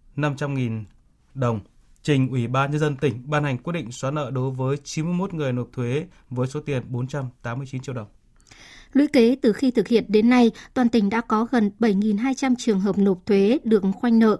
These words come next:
Speaker 2: với số tiền là gần một trăm ba mươi bảy tỷ đồng, hơn bảy nghìn trường hợp nộp thuế được xóa nợ với số tiền gần sáu mươi sáu tỷ đồng. Đây là các doanh nghiệp, cá nhân còn nợ trước ngày mùng một tháng bảy năm hai nghìn không trăm hai mươi mà thực tế đã giải thể, phá sản, không còn hoạt động kinh doanh tại địa chỉ đăng ký,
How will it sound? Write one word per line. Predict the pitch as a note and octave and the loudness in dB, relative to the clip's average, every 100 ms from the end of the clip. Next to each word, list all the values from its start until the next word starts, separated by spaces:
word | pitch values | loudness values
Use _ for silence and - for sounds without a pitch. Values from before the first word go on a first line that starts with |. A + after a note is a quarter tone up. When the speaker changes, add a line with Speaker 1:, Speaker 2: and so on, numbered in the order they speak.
| - - | -4 -4
Speaker 2:
với | G#3+ A3+ | 2 2
số | - A3+ | 2 0
tiền | C#4 G#3 | 0 0
là | F#3+ | 0
gần | G3+ | 0
một | G3 G3 | 0 0
trăm | C4 B3 A3+ | 0 0 0
ba | A#3+ A#3+ | 0 2
mươi | A3+ | 2
bảy | G#3 G3+ - | 2 0 2
tỷ | G3+ | 2
đồng, | G3+ F#3+ F3+ - - - | 4 2 0 -6 -20 -4
hơn | D4+ D4 A#3 | 0 2 2
bảy | G#3 | 2
nghìn | G3 F#3 | 2 0
trường | G#3+ | 0
hợp | F#3+ G3+ G3+ | 0 2 2
nộp | G#3 F3+ | 2 2
thuế | - G3+ | 0 0
được | A3+ B3 - | 2 0 0
xóa | G#4 D#4 | -2 2
nợ | C4+ A3 - - | 4 2 -2 -2
với | A3+ G#3+ | 2 2
số | - G#3+ | 0 -2
tiền | C4 G3 | 0 0
gần | G3 F3+ | 0 -2
sáu | - A3+ | 0 -2
mươi | |
sáu | A#3+ G3 | 0 -4
tỷ | G3+ G#3 | -2 2
đồng. | G3+ F#3 F3 _ - - - | 2 2 -2 _ -20 -20 -4
Đây | A3+ A3+ A3 | 2 4 4
là | G#3+ G3 | 0 -2
các | D4 D#4+ | -4 -4
doanh | C#4+ B3+ | 0 2
nghiệp, | G#3 - | 2 0
cá | G#3+ | -6
nhân | A3 C4 B3+ | 0 2 2
còn | B3 G3+ F#3+ | 0 -2 0
nợ | G#3 - | 0 -2
trước | - F4 | -4 -4
ngày | C4 F#3+ | -2 0
mùng | F#3 | 0
một | F#3 | -2
tháng | G#3 A3+ | -2 0
bảy | A#3 | 0
năm | F#3 A#3+ | 0 2
hai | A#3+ | 2
nghìn | G3 | 0
không | E3+ B3 | -2 -4
trăm | A#3+ A#3 | -2 0
hai | A#3 | 2
mươi | A3+ A#3 A3 - - - | 6 6 4 0 -20 -4
mà | B3+ | -2
thực | A#3 - | -2 0
tế | G#3 A3+ D4 | 0 0 -2
đã | G#3+ C#4 | -6 -6
giải | - G3 F3+ | -2 -4 0
thể, | G#3 F3 | 0 0
phá | - G3+ | -2 -4
sản, | - B3 F3+ - - | 0 0 0 -4 -18
không | - D#4 D4 | -4 -2 0
còn | A3+ F#3+ | 0 -2
hoạt | G3 F#3 | -4 -4
động | G3+ | -4
kinh | B3 A#3 | 0 0
doanh | A#3 A3 | 0 -2
tại | G#3+ G3 F#3 | -2 -2 0
địa | F#3+ G3+ | 0 0
chỉ | - A#3 F#3 | 2 0 0
đăng | G#3+ A3+ | 0 2
ký, | A#3 G3+ C#4 | 4 4 2